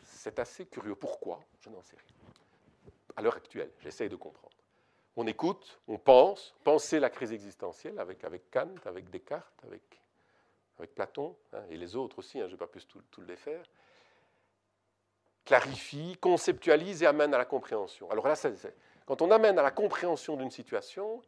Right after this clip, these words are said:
en général, on voit presque dans l'éclair, l'éclair dans, dans les yeux, « Ah ben oui, j'y avais pas pensé, merci. » C'est simplement de la compréhension suite à une conceptualisation, à une clarification du sens des mots. Je n'ai pas travaillé dans le psychisme, je n'ai pas donné de médicaments,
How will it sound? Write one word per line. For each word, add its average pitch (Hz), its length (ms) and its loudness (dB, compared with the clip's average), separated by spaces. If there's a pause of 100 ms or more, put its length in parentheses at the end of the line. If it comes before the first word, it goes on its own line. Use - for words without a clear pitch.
(260)
en 139 80 -2
général, 143 340 4
on 160 120 4
voit 165 240 6
presque - 240 -4
dans 127 140 4
l'éclair, 123 540 -2
l'éclair 123 320 -4
dans, 110 180 -4
dans 107 140 -2
les 110 220 -6
yeux, « 185 140 -6 (240)
Ah 180 60 -4
ben 139 140 -2
oui, 139 180 -8 (260)
j'y 135 80 -6
avais 123 100 0
pas 113 120 -4
pensé, 107 480 -10
merci. » 113 340 -16 (800)
C'est - 160 -12
simplement 180 300 -4
de 139 80 -4
la 208 60 -2
compréhension 202 680 -6
suite 175 200 -14
à 156 40 4
une 139 80 -2
conceptualisation, 135 840 -6
à 196 40 -4
une 165 60 -10
clarification 147 680 -2
du 151 80 -12
sens 139 240 -8
des 131 120 -6
mots. 117 180 -8 (800)
Je - 80 -20
n'ai - 60 -20
pas 160 120 -4
travaillé 117 340 -6
dans 101 80 -4
le 95 60 -6
psychisme, 123 560 -16
je 87 60 -18
n'ai 82 60 -18
pas 196 100 -6
donné 147 200 -10
de 131 60 -14
médicaments, 110 560 -14